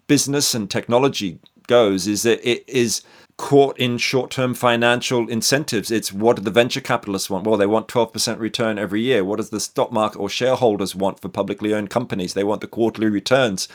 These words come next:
you know, being up. Um, and so that, that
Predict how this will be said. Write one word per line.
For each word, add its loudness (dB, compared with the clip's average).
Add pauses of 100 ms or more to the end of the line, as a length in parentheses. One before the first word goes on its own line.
(300)
you -8
know, 4
being -2
up. -2 (400)
Um, 0 (240)
and 2
so 2
that, 2
that 0